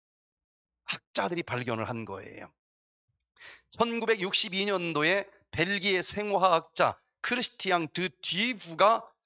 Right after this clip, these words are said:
아무리 봐도 우리 몸속에 요런 오토파지 자동 청소기가 있는 것 같아. 그래서 이름을 오토파지라고 이름을 붙였어요. 그리고 그 뒤로 요시노리 교수가 진짜 있는지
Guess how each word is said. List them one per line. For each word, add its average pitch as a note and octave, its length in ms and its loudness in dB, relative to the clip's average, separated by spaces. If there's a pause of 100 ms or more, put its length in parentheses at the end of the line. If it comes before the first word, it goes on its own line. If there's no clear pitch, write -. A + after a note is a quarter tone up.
(140)
아무리 A#3 480 -4
봐도 F3+ 300 -2
우리 F3+ 160 0
몸속에 E3+ 560 -2 (320)
요런 F3 380 2 (100)
오토파지 E3+ 800 -2 (160)
자동 F#3 340 -2
청소기가 D#3 520 0
있는 C3+ 360 -4
것 A#2 80 -6
같아. G#2 380 -8 (460)
그래서 F#3 180 0
이름을 B3 480 0 (320)
오토파지라고 A#3 800 0
이름을 D3 220 -2
붙였어요. - 540 -2 (1300)
그리고 B3 540 0 (760)
그 A3+ 160 0
뒤로 A#3+ 480 -2 (220)
요시노리 A#3 580 0
교수가 G3+ 600 0 (280)
진짜 B3 560 2
있는지 F#3+ 680 -2